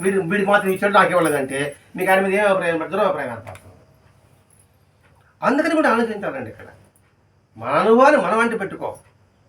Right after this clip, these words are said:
మన అనుభవాలు ఇతర మీద మాత్రం రుద్దొద్దు. చేస్తే బాగుండు, నాకు ఇలా అనిపించింది అని చెప్పచ్చు.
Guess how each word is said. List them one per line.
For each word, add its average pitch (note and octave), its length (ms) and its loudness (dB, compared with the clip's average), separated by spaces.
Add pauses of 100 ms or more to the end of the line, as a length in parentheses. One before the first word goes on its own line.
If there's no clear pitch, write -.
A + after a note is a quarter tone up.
(420)
మన C3+ 100 -8
అనుభవాలు A#3 400 2
ఇతర A3 120 -6
మీద A3 160 -2
మాత్రం G3+ 220 -2
రుద్దొద్దు. F#3 380 -6 (1600)
చేస్తే G3 240 2
బాగుండు, D3 640 0
నాకు F#3+ 160 2
ఇలా F#3+ 100 4
అనిపించింది F3 460 0
అని C3 100 -4
చెప్పచ్చు. - 400 -16